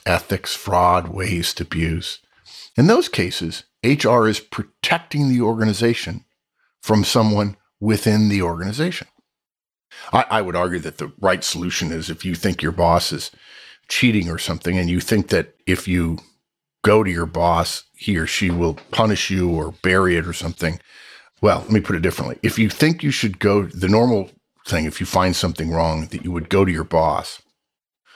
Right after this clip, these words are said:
unless your boss is going to punish you, and that's certainly a very real possibility, you should still go to your boss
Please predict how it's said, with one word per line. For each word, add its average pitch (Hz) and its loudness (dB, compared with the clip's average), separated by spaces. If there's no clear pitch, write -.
unless 123 4
your 240 0
boss 98 0
is - -8
going 90 -2
to 98 -8
punish 117 -2
you, 87 -6
and 87 -2
that's - 0
certainly 92 0
a 78 -6
very 95 2
real 80 -2
possibility, 80 -4
you 113 4
should 208 2
still 87 -2
go 85 -6
to 82 -10
your 76 -10
boss - -6